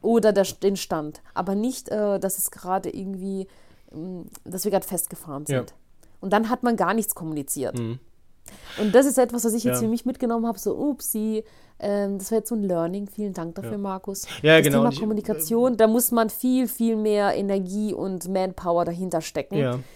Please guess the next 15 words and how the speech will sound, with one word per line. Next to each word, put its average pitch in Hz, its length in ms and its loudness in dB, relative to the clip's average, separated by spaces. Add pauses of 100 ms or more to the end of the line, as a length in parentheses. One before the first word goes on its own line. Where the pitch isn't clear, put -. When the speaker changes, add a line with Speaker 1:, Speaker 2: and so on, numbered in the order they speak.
(160)
Speaker 1:
Das 190 140 -4
muss 220 120 0
eigentlich 208 360 -2
die - 80 -10
ganze 185 240 0
Zeit 202 100 -10
begleitet 165 520 0
werden. 165 420 0
Speaker 2:
Ja. 104 160 -6 (160)
Speaker 1:
Ich 208 160 -4
habe 233 100 2
immer 311 180 6
coole 320 280 6
Ideen 302 360 4
gehabt, 190 460 -2